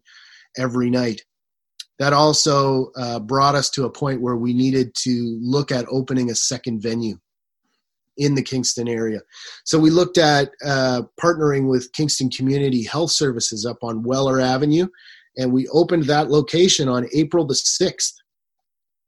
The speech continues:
Our second location, serving to-go meal packages every night, seven days a week.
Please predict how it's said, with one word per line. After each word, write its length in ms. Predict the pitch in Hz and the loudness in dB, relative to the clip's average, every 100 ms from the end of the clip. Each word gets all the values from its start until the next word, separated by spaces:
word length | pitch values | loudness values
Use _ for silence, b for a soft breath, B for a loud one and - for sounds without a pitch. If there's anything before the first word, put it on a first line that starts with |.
| - - | -16 -12
Our 100 | 117 | -4
second 520 | - 170 151 175 160 | -2 -2 0 0 0
location, 680 | 131 127 - 196 208 160 120 110 | -2 -4 4 4 4 -2 -4 -4
serving 600 | - - 165 165 170 151 | -2 2 2 4 2 0
to-go 360 | 143 139 160 | 0 2 2
meal 420 | 180 160 151 151 | 4 4 4 2
packages 800 | 147 160 151 147 117 120 113 - _ _ - | 0 -2 -2 -2 -4 -4 -4 -8 _ _ -2
every 300 | 156 170 165 | 0 4 4
night, 360 | 170 160 - - B B B B B B | 4 -2 -4 -14 B B B B B B
seven 400 | - 151 143 147 | 0 0 2 4
days 240 | 143 139 | 4 4
a 60 | 131 | 2
week. 280 | 123 117 | 2 0